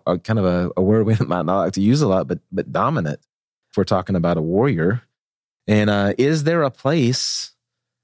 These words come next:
for these kinds of things? You know, and, um, and are they, I, I think some of these words we just talk about as though, and have maybe been told that they're all bad.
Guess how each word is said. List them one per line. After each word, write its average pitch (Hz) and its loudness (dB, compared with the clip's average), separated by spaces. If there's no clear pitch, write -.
for 117 2
these 120 2
kinds 110 0
of 92 0
things? 107 -2
You 90 -2
know, 110 2
and, 104 4
um, 90 2
and 92 4
are 107 2
they, 117 0
I, 95 0
I 95 2
think 117 -2
some 120 0
of 135 0
these 98 0
words 104 0
we 101 2
just 104 0
talk 101 -2
about 104 0
as 90 -2
though, 98 4
and 85 -2
have 90 2
maybe 95 2
been 87 0
told 101 0
that 85 -2
they're 95 0
all 92 2
bad. 80 -4